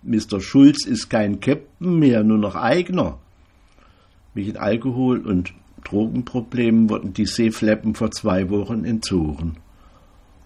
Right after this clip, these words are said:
Ja, ich verhandle sofort nach. Für eine Kiste Bier komme ich da wegen der Verantwortung für den Riesenkasten nicht mit. Nur für fünfhundert Dollar am Tag, mit Teuereintrag im Seebuch, Überweisung sofort per Pay-,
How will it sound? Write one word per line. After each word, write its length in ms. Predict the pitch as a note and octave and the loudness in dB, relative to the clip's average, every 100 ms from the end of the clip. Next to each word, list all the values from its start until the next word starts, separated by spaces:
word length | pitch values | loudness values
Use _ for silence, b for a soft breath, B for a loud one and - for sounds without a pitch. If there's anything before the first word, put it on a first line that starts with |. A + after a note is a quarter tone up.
| - - | -20 -4
Ja, 380 | G2+ D#2+ B1+ A1+ - - _ - | -2 -2 -4 -10 -16 -20 _ -12
ich 140 | E2 | -10
verhandle 400 | - F#2 F#2 F#2+ | -6 -4 -4 -6
sofort 380 | F#2 F#2+ G#2 F#2+ | -8 -4 -4 -2
nach. 420 | F2+ D#2 D2+ - - _ - | -4 -6 -8 -12 -20 _ -10
Für 180 | - | -8
eine 320 | - G#2 A#2+ A2+ | -4 0 0 0
Kiste 400 | - G#2+ - - | 0 -2 -2 -8
Bier 380 | - C#3 D3+ - B B | 0 0 0 -6 B B
komme 240 | - F#2+ F#2+ | -2 -2 0
ich 120 | - | 0
da 180 | F#2 F2 | -2 0
wegen 300 | G#2 G#2+ G2 | 0 0 0
der 100 | F2 | 0
Verantwortung 720 | F2+ F2 A2 A#2 A2+ A2 F#2 | -2 -2 -2 -2 -2 -2 -2
für 100 | F#2 | -2
den 140 | F2 | -2
Riesenkasten 760 | F2+ G2 G2+ F#2+ G#2 - - | -4 -4 -4 -4 -4 -6 -8
nicht 220 | D#2 C#2+ F2 | -8 -6 -8
mit. 140 | D#2+ - B B B B B B B B B B B B _ G#2+ | -8 -12 B B B B B B B B B B B B _ 2
Nur 160 | A2 | 2
für 180 | G#2 G2+ | 2 -4
fünfhundert 720 | - A#2+ A2 A#2+ G#2 F#2+ E2+ | 0 2 2 0 0 0 2
Dollar 280 | B2+ D3+ C3 | 2 2 0
am 200 | A#2 A2 | 2 2
Tag, 400 | G#2 F#2+ E2+ - | 0 -2 -4 -6
mit 160 | G2 F#2 | -6 -2
Teuereintrag 840 | B2 C#3 E2+ A2+ A2+ - A2+ F#2+ | 0 0 0 -2 -2 0 -2 -2
im 120 | G2 | -4
Seebuch, 540 | - C3 C#3 C3+ G#2 F2+ | -2 0 0 0 -4 -4
Überweisung 640 | A2+ G2 F#2+ A2+ B2 A#2 | -4 -2 0 0 0 -4
sofort 460 | - A2+ - A#2+ - | -4 -8 -4 -6 -6
per 100 | G#2+ | -8
Pay-, 220 | A#2 | -8